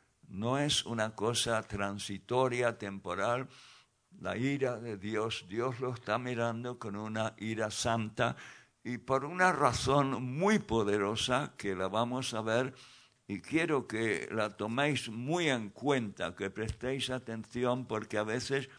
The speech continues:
no se da cuenta uno de lo grave que es. En primero de Juan, capítulo cinco,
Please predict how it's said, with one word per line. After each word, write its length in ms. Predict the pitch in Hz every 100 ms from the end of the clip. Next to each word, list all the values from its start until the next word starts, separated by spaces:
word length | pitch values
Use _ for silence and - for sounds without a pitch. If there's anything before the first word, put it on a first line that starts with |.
| - - - _ -
no 300 | 92 139 156
se 280 | - 131
da 320 | 120 127 131 127
cuenta 500 | 120 135 120 117 107
uno 500 | 123 117 120 131 120 - - -
de 200 | 110 117
lo 200 | 110 107
grave 480 | 117 123 120 107 101
que 220 | - 64
es. 200 | - - - - - - _ _
En 200 | - 110
primero 480 | - 127 151 190 185
de 100 | 175
Juan, 640 | - 117 120 120 123 - - _ _ _ _ _ _ _ _
capítulo 600 | - 87 - 127 131 151
cinco, 640 | 151 123 110 95 98 104